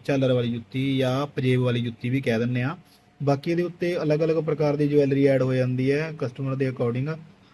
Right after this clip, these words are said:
ਬਾਕੀ ਕਿਸੇ ਵੀ ਕਸਟਮਰ ਨੇ, ਕਿਸੇ ਵੀ ਭੈਣ ਨੇ, ਹਨਾ, ਕੋਈ ਵੀ ਜੁੱਤੀ ਤਿਆਰ ਕਰਵਾਉਣੀ ਹੋਵੇ ਕਿਸੇ ਵੀ ਪ੍ਰਕਾਰ ਦੀ, ਨੈੱਟ ਤੋਂ ਕੋਈ ਵੀ ਆਰਟੀਕਲ ਚੱਕੋ,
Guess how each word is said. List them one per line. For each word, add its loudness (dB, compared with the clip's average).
ਬਾਕੀ -2
ਕਿਸੇ -2
ਵੀ 0
ਕਸਟਮਰ -2
ਨੇ, -2
ਕਿਸੇ -4
ਵੀ -2
ਭੈਣ -2
ਨੇ, 0
ਹਨਾ, -4
ਕੋਈ 0
ਵੀ -2
ਜੁੱਤੀ -4
ਤਿਆਰ 0
ਕਰਵਾਉਣੀ 0
ਹੋਵੇ 0
ਕਿਸੇ 0
ਵੀ 0
ਪ੍ਰਕਾਰ 0
ਦੀ, -2
ਨੈੱਟ -2
ਤੋਂ -4
ਕੋਈ 0
ਵੀ 0
ਆਰਟੀਕਲ 0
ਚੱਕੋ, -6